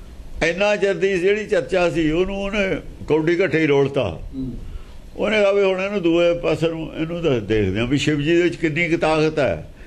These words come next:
Speaker 1: ਇਹਨੂੰ ਮੈਂ ਦਿਖਾ ਦਾਂ। ਹਾਂ।
Speaker 2: "ਹੱਸ ਹੱਸ ਕਰ ਦਿਜ ਕੇ ਮੁਖ ਕਸ ਕਸ ਕੇ ਦਈ।"
Speaker 1: ਹੱਸਦੀ ਹੱਸਦੀ ਨਾ ਦਿਜ ਦੇ ਮੂੰਹ ਤੇ ਮਾਰਨ ਲੱਗ ਗਈ ਮੂਰਤੀ ਚੱਕ ਕੇ, ਪੰਡਤ ਦੇ।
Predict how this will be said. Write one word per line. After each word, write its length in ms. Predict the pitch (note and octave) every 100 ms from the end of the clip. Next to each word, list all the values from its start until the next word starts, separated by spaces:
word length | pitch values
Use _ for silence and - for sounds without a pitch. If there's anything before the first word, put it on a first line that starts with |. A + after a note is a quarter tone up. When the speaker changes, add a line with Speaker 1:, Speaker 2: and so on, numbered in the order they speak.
| -
Speaker 1:
ਇਹਨੂੰ 160 | - G#3+
ਮੈਂ 140 | G3+
ਦਿਖਾ 380 | F3+ C3 A#2+ C3
ਦਾਂ। 180 | C3 G#2 C#2 - - - - - - - - - - - - - - -
ਹਾਂ। 160 | G2+ F2+
Speaker 2:
"ਹੱਸ 400 | D2 C#3+ E3+ -
ਹੱਸ 440 | G#3 G3+ G#3 G#3+
ਕਰ 240 | G3+ G#3 G#3
ਦਿਜ 280 | E3+ G3
ਕੇ 320 | G#3+ G#3+ G#3+ G#3+
ਮੁਖ 340 | G#3 G3 G3 F#3
ਕਸ 240 | F#3 F3+ E3+
ਕਸ 200 | G#3+ G3+
ਕੇ 280 | - G#3+ A3+
ਦਈ।" 520 | F#3+ G3 G#3 G#3+ G#3
Speaker 1:
ਹੱਸਦੀ 580 | G#3 - - F#3+ G3+ A#3
ਹੱਸਦੀ 280 | A3 G#3+ G#3+
ਨਾ 220 | A3 A#3+
ਦਿਜ 260 | A3+ F#3+ F#3
ਦੇ 180 | G3 A#3
ਮੂੰਹ 220 | G#3 B3
ਤੇ 140 | C4
ਮਾਰਨ 280 | B3+ A3+ A3
ਲੱਗ 160 | G3+ D3
ਗਈ 180 | G#2+ E2 -
ਮੂਰਤੀ 360 | B2 B2+ A#2 G#2+
ਚੱਕ 180 | G2+ D#3
ਕੇ, 100 | F2+ - - - - A#2+ -
ਪੰਡਤ 260 | D3+ C#3+ C3+
ਦੇ। 140 | G2+